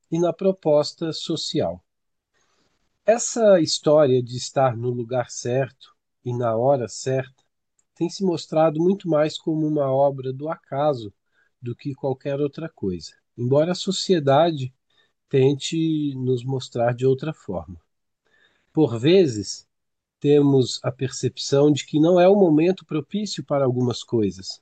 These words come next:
Parece estar cedo ou tarde demais. Sem contar que o lugar também nem sempre parece ser o mais adequado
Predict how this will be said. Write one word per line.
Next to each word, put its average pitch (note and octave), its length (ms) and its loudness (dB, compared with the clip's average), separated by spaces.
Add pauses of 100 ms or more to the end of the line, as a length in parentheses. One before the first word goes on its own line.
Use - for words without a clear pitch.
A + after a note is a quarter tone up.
(380)
Parece C3+ 340 0
estar - 320 -2
cedo D3 560 0 (140)
ou C#3 160 0
tarde C#3+ 460 -4
demais. A#2 680 -2 (520)
Sem F3 240 0
contar E3+ 520 2
que - 120 -8
o A#3 40 -4
lugar E3+ 460 0
também C#3 580 2
nem D#3+ 260 2
sempre E3+ 500 0
parece C#3 500 0
ser C#3+ 320 -2
o C#3+ 80 0
mais C3+ 300 -2
adequado C#3 760 -2